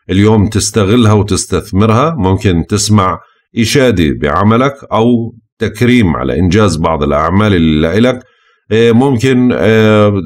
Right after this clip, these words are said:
مديح على قدرتك على إنجاز بعض الأعمال، أو حتى إنك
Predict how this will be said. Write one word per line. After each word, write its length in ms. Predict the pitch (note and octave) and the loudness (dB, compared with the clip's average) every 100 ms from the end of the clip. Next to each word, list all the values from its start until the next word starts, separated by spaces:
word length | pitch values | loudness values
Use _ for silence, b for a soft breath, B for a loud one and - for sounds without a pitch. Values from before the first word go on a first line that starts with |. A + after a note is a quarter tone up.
| - | -4
مديح 680 | A2 A2+ B2+ C#3 F#2+ - - | -2 0 2 2 0 -4 -10
على 560 | A1+ E2 G2 G2 F#2 - | -4 -2 0 0 -2 -4
قدرتك 480 | C#3 C3+ G#2 G#2 E2 | -2 -2 -2 -4 -2
على 220 | E2+ E2 | -2 0
إنجاز 360 | F2+ A2+ G#2+ D#2+ | 2 2 0 0
بعض 280 | E2+ E2 | -2 0
الأعمال، 680 | D2+ D2+ D2+ F2+ B2+ C#3 C3+ | 0 -2 -2 0 0 0 0
أو 340 | - D#3 F3+ E3 | 0 0 0 0
حتى 540 | - E3+ - C3+ B2 | -4 -8 -4 -2 0
إنك 240 | B2+ A#2 | 0 -2